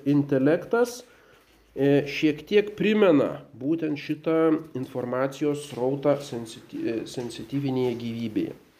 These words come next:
Ir štai paskui yra intelektinė gyvybė pas žmogų nemirtingoje sieloje, kuri pajėgia informaciją arba duomenis paversti žiniomis arba pažinimu arba žinojimu.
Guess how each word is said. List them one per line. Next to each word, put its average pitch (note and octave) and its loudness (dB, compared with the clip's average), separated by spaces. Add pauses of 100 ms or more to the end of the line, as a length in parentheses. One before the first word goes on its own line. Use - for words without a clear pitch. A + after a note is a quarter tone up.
(600)
Ir C3+ -2
štai F#3 2
paskui F#3 -2
yra G#3 6
intelektinė G#3+ 0
gyvybė G#3 0 (300)
pas C3+ -2
žmogų E3 4
nemirtingoje D#3 0
sieloje, G3+ 2 (720)
kuri E3 -2
pajėgia G#3+ -2
informaciją F3 0
arba D#3 0
duomenis G#3 0
paversti E3+ -4
žiniomis E3+ 2
arba C3+ -6
pažinimu D#3 0
arba C#3 -2
žinojimu. D3 0